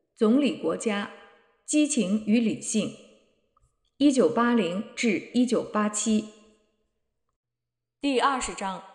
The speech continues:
胡赵裂隙。第一节《胡批陈督赵》。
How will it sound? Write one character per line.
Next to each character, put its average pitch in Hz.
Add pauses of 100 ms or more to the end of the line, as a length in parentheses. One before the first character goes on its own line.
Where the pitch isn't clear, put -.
(120)
胡 208
赵 233
裂 233
隙。 196 (680)
第 269
一 269
节 160 (440)
《胡 214
批 277
陈 185
督 233
赵》。 220